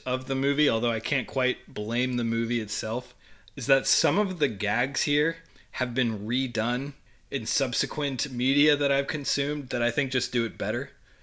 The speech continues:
So one is the boats and hose is basically the same gag as I'm on a Boat by Lonely Island, which is just this rousing, brilliant piece of comedy where you're juxtaposing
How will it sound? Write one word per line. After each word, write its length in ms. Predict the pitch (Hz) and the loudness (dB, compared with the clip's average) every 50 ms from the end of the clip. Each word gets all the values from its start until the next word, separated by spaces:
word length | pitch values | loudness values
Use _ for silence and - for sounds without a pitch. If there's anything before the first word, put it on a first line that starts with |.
| - - - - - - - | -20 -20 -20 -20 -20 -16 -8
So 160 | - - 139 | -2 -2 0
one 180 | 127 127 151 160 | 2 4 4 4
is 240 | 170 165 147 139 131 | 4 4 2 0 2
the 140 | 131 131 123 | 2 2 2
boats 500 | 113 104 - 123 131 160 156 - - - - | 2 0 2 2 4 4 4 2 0 0 0
and 140 | 143 120 113 | -4 -4 -4
hose 680 | - - 123 117 120 131 139 151 156 - - - - - - - - - - - - - - - _ - - - | -4 -4 -2 -2 0 0 0 0 0 -2 -2 -2 -6 -10 -16 -20 -20 -20 -20 -20 -20 -20 -20 -20 _ -20 -2 0
is 220 | 143 135 131 131 | 2 2 2 0
basically 680 | 120 117 110 - 151 160 175 170 202 175 - 160 156 | -4 -6 0 4 6 8 8 8 6 4 6 4 4
the 140 | 143 131 120 | 4 4 0
same 640 | - - - 156 143 143 139 135 127 120 127 139 - - - - | 2 2 4 4 4 4 4 2 0 -2 -6 -10 -18 -20 -10 0
gag 560 | - 117 117 117 113 110 101 104 107 117 110 - - | 2 4 6 6 4 4 0 -2 -6 -8 -10 -10 -8
as 640 | 117 113 113 110 110 110 107 107 - - - - - - - - - - - _ - | -6 -4 -2 -2 -2 -2 0 0 0 -2 -2 -6 -10 -16 -20 -20 -20 -20 -14 _ -2
I'm 120 | 135 139 | 2 4
on 140 | 143 151 151 | 6 6 6
a 60 | 139 | 4
Boat 420 | 127 139 139 139 131 123 - - | 6 8 8 8 6 4 0 -2
by 140 | - 120 117 120 | 0 2 2 4
Lonely 400 | 117 127 135 135 131 127 123 120 | 4 4 2 2 2 2 0 2
Island, 540 | 117 117 120 117 107 104 101 101 98 - - - - - - - _ - - | 2 2 2 2 2 0 -2 -4 -6 -8 -12 -16 -20 -20 -20 -20 _ -14 -2
which 540 | 123 139 143 127 - - - - - - - - - - - - - - - | 2 4 4 6 6 4 4 4 2 -4 -12 -20 -20 -20 -20 -20 -20 -10 -4
is 260 | 147 156 170 147 - | 2 4 4 4 4
just 280 | - 151 151 147 - - | 4 4 2 2 2 2
this 180 | 151 139 - | 0 0 0
rousing, 600 | 139 143 143 139 143 147 147 147 147 156 139 135 123 | -2 0 4 6 6 6 6 6 4 2 2 2 2
brilliant 500 | 127 139 139 139 139 131 127 131 123 - | 2 4 6 6 6 4 4 0 -2 -8
piece 320 | - - 139 131 123 - | -4 -2 0 0 0 0
of 100 | 131 123 | -2 -2
comedy 480 | - - 135 123 123 123 123 120 120 113 | -4 -2 0 0 0 2 2 2 2 2
where 140 | 113 117 117 | 2 0 -2
you're 180 | 120 120 120 | -2 -2 -4
juxtaposing 1000 | 120 - 131 123 120 - - - 151 127 - 131 123 120 120 123 123 117 117 120 | -4 -4 -4 -4 -2 -4 -4 -4 -4 -4 -2 -2 0 0 -2 -2 -2 -2 -2 -2